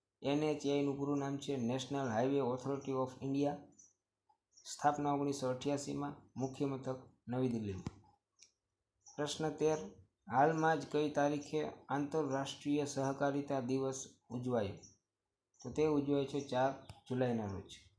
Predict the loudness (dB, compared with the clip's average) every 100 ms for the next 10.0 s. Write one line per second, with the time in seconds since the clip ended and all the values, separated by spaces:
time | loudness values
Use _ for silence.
0 | _ _ _ _ 0 2 4 4 2 0
1 | -6 -6 -2 -2 -2 -4 -2 0 0 -2
2 | -6 -6 -6 -12 0 4 4 2 -2 -2
3 | -2 0 0 0 -4 -16 -20 -20 _ _
4 | _ -20 -20 -20 -20 -20 -20 -20 _ _
5 | -2 -2 -2 -4 -4 -6 -12 -2 0 0
6 | -2 -12 _ _ -20 -18 4 6 6 4
7 | 2 0 -6 -4 -2 -2 -2 -2 2 2
8 | 0 -6 -8 -8 -12 -8 -2 -2 0 0
9 | 0 0 0 0 0 0 0 -2 -2 -6